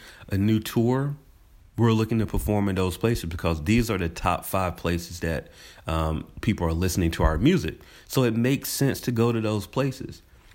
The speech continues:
right? Now, if, if I'm going to other places, we know that we, we are touring at, and we go to Mobile, Alabama quite often because that's like our second family.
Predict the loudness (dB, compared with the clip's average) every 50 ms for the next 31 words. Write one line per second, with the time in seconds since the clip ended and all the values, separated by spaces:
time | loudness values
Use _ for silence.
0 | -20 -20 -20 -20 -12 -4 0 2 2 2 2 0 0 0 2 2 2 2 2 2
1 | 2 2 2 0 -2 0 0 0 0 0 0 0 0 2 2 2 0 0 -2 -6
2 | -10 -20 -20 -20 -20 _ _ -20 -20 -20 -18 -10 -4 2 2 4 4 4 0 0
3 | -2 0 0 0 2 2 0 0 -2 -2 -2 0 0 0 0 0 0 0 -2 -4
4 | -10 -16 -20 -20 -12 -2 4 6 6 6 6 6 4 4 2 2 0 0 -2 -2
5 | 0 2 2 2 2 2 2 2 2 2 2 0 2 6 6 6 6 4 0 -2
6 | 0 0 0 0 -2 -2 -4 -4 -2 0 0 2 2 2 2 0 -2 -6 -12 -20
7 | -20 -20 _ _ _ _ -6 0 4 4 4 4 4 2 2 2 2 0 -2 0
8 | 0 2 2 2 2 0 0 0 0 2 2 2 4 2 0 0 0 0 0 0
9 | -2 -2 -2 -2 -2 -2 -2 -4 -4 0 0 0 2 2 0 -2 -2 -2 -2 -2
10 | -2 -2 -2 -4 -2 0 0 0 0 0 -2 -2 0 -2 -2 -2 -2 -2 -4 -4
11 | -2 -4 -2 -2 0 0 2 2 0 0